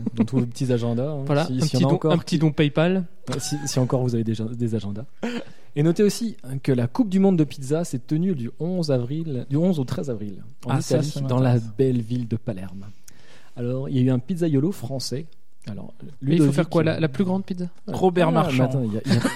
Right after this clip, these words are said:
Speaker 1: il y a plusieurs catégories, tu vas voir, c'est sympa.
Speaker 2: Pizzaiolo le plus
Speaker 1: Il y a
Speaker 2: vieux.
Speaker 1: Ludovic Bic-, Bicchiere. Euh, je... Alors, le mot,
Speaker 3: Dick
Speaker 1: le,
Speaker 3: Rivers ?
Speaker 1: Bic-, Bicchiere.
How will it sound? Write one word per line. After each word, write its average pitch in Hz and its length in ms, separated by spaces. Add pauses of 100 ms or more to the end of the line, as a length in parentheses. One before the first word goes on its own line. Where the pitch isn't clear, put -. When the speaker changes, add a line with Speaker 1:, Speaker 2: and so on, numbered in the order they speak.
(600)
Speaker 1:
il - 40
y - 20
a - 40
plusieurs 143 320
catégories, 123 480
tu - 140
vas 101 40
voir, 101 240
c'est 233 140
sympa. 214 320
Speaker 2:
Pizzaiolo 190 480
le 190 60
plus 196 160
Speaker 1:
Il - 20
y 143 40
a - 40
Speaker 2:
vieux. 165 140
Speaker 1:
Ludovic 175 440
Bic-, 160 360 (100)
Bicchiere. 135 600 (140)
Euh, 113 60 (100)
je... 98 380
Alors, 90 160
le 95 100
mot, 110 300
Speaker 3:
Dick 117 120
Speaker 1:
le, 113 120
Speaker 3:
Rivers ? 269 160 (240)
Speaker 1:
Bic-, 156 320 (120)
Bicchiere. 127 600